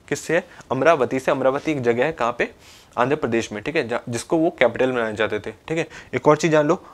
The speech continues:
आंध्र प्रदेश एक ऐसा स्टेट है पूरे इंडिया में जि-, जिसका कोई भी कैपिटल अभी नहीं है, ठीक है, पर अमरावती को डेवलप कर रहे हैं। पहले उसका कैपिटल क्या था?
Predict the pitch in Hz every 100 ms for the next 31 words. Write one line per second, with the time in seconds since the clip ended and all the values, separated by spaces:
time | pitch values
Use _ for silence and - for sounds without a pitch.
0 | - 127 160 170 170 175 208 - 135 127
1 | 170 - 131 180 208 - 131 139 127 127
2 | 135 180 - - _ 131 123 123 117 -
3 | 180 131 123 139 123 117 135 113 175 -
4 | 110 107 101 107 151 131 - 127 135 139
5 | 139 151 160 120 113 - 110 104 101 -
6 | _ - - - - - _ - - 143
7 | 170 175 175 151 143 170 165 151 -